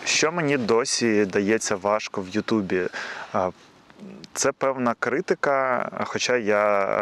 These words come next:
відразу бачу, якщо ця критика структурна,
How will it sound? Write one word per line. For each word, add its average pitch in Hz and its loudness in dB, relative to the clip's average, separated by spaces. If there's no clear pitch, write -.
відразу 98 0
бачу, 95 -2
якщо 117 0
ця 107 -2
критика 98 -2
структурна, 139 0